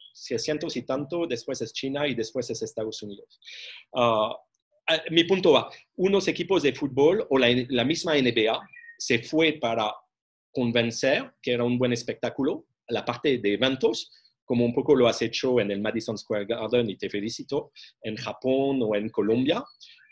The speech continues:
ah, pero también trabaje, trabaja en detectar talentos que pueden hacer que las historias son más internacionales y convencer más mercados.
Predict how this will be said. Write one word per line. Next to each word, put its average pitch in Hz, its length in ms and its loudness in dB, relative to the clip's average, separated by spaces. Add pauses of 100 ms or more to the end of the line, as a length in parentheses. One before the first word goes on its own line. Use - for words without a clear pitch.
(100)
ah, 117 260 -2 (160)
pero 175 300 6
también 165 580 4 (400)
trabaje, 139 760 2 (140)
trabaja 147 800 -2 (200)
en 139 260 0
detectar 180 560 0 (100)
talentos 147 840 0 (1000)
que 143 140 0
pueden 160 420 6
hacer 151 400 2
que 131 120 -2
las 117 240 0
historias 135 420 2
son 127 160 0
más 135 220 0
internacionales 123 760 0
y 123 80 -4
convencer 117 520 0
más 120 280 -2
mercados. - 680 -8